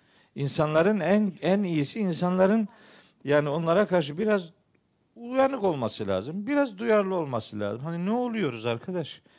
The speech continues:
Bu neyin nesidir? Bu nasıl bir cümledir? Bir daha düşün bakalım, bunu söyler misin? Aklın başında mı senin bunu derken diye insanın uyarası geliyor. Ben gene onlara kardeşim diyorum ve gene onları da bizi de Rabbim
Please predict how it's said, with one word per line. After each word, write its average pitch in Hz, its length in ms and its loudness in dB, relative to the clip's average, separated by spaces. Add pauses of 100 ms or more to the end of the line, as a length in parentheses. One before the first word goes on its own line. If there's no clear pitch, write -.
(440)
Bu 151 140 -8
neyin 170 280 -2
nesidir? 113 420 -6
Bu 143 60 -12
nasıl 160 300 -8
bir 127 80 -14
cümledir? 107 540 -8
Bir 131 100 -16
daha 156 260 2
düşün 131 340 -10
bakalım, 110 440 -6
bunu 120 180 -12
söyler 135 400 0
misin? 110 240 -6
Aklın 127 360 -6
başında 127 400 -2
mı 165 120 -6
senin 107 360 -4
bunu 104 220 -6 (520)
derken 113 500 0
diye 156 200 -6
insanın 151 500 -4 (1500)
uyarası 143 520 2
geliyor. 120 640 -2 (540)
Ben 214 180 4
gene 214 180 4
onlara 202 580 4
kardeşim 160 640 2
diyorum 151 440 -4
ve 139 200 -4
gene 147 240 -6
onları 147 460 0
da 127 160 2
bizi 131 240 -8
de 131 120 0
Rabbim 127 380 -2